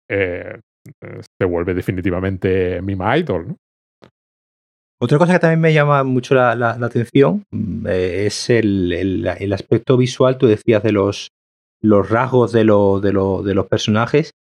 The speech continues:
Speaker 2: que excepto el personaje protagonista, de que sí, digamos, sí tiene unos, eh, rasgos más, eh, clásicos, ¿no? Del, del anime y del manga, así con los ojos grandes, ¿no? Y los rasgos, eh, finos.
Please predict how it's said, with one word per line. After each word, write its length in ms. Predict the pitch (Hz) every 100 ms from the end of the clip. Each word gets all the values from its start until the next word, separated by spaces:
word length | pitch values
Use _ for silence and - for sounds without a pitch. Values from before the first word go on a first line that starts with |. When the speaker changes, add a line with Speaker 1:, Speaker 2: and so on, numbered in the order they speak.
| _ _ _
Speaker 2:
que 120 | 131 113
excepto 680 | - 117 107 - 107 104
el 360 | 101 98 95 95 _ -
personaje 500 | 104 107 107 - 117
protagonista, 840 | 113 117 101 110 131 - 185 202
de 100 | -
que 120 | - 95
sí, 540 | - 107 104 101 98
digamos, 400 | 101 104 113 110
sí 180 | - 117
tiene 180 | 120 117
unos, 400 | 113 107 101 -
eh, 280 | 104 98 95
rasgos 420 | 104 110 101 95
más, 460 | 98 101 101 - 101
eh, 260 | 95 92 -
clásicos, 560 | 107 123 110 - 98
¿no? 180 | 131 185
Del, 720 | 131 107 104 104 101 104 104 - - _ _ -
del 300 | 110 98 95
anime 500 | 87 139 151 113 104
y 80 | 104
del 240 | 101 95
manga, 280 | 98 139 104
así 140 | -
con 140 | 107 90
los 160 | -
ojos 260 | 98 - 80
grandes, 540 | 87 113 131 101 90
¿no? 240 | 101 139 143
Y 340 | 95 87 85
los 180 | 87 85
rasgos, 520 | 98 - 95 92 92 -
eh, 100 | 92
finos. 280 | 107 113